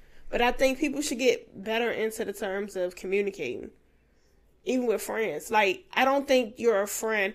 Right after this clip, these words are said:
if you was in the wrong and did something, and I tell you you was in the wrong, and we can't have a conversation and be cool the next day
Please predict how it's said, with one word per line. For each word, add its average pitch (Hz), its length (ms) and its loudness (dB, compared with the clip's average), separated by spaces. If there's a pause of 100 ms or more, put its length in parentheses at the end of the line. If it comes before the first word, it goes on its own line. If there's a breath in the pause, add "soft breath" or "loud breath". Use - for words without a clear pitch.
(400 soft breath)
if 220 340 4
you 247 280 0
was 285 180 -2
in 277 100 2
the 240 80 4
wrong 233 320 2
and 220 80 -2
did 233 220 0
something, 208 260 -4
and 185 140 -2
I 202 120 2
tell 233 420 6
you 262 400 -2 (460 soft breath)
you 226 160 2
was 240 140 2
in 247 100 6
the 240 80 4
wrong, 240 340 4
and 202 680 0 (320)
we 240 240 -2
can't 233 400 2
have 220 340 0
a 226 60 0
conversation 233 680 2
and 208 120 -2
be 214 120 -8
cool 254 360 0
the 262 100 4
next 247 260 0
day 269 360 4